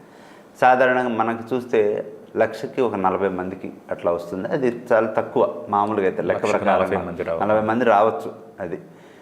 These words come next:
Speaker 1: కానీ అసలు ప్రాబ్లం ఇది, ఇక్కడ మాట్లాడుకోవాల్సిన కారణం ఏంటంటే స్టెరాయిడ్ మాత్రలు.
Speaker 2: ఓ.
Speaker 1: స్టెరాయిడ్ మాత్రలు అన్నీ కూడా కుషింగ్ సిండ్రోమ్ని కలిగించగలుగుతాయి.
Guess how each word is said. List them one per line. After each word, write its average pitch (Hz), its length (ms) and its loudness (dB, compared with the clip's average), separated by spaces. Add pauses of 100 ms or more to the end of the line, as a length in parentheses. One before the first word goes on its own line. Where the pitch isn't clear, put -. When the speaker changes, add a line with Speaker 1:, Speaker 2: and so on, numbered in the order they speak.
(420)
Speaker 1:
కానీ 143 560 2 (340)
అసలు 196 360 4
ప్రాబ్లం 156 420 4
ఇది, 131 140 0
ఇక్కడ 123 200 0
మాట్లాడుకోవాల్సిన 120 1040 2
కారణం 107 500 0
ఏంటంటే 95 540 -6
స్టెరాయిడ్ 123 680 2
మాత్రలు. - 680 -6 (500)
Speaker 2:
ఓ. 95 320 2
Speaker 1:
స్టెరాయిడ్ 151 600 6
మాత్రలు 139 500 2
అన్నీ 143 400 2
కూడా 165 280 2
కుషింగ్ 139 380 -2
సిండ్రోమ్ని 135 680 -2 (180)
కలిగించగలుగుతాయి. 82 800 -4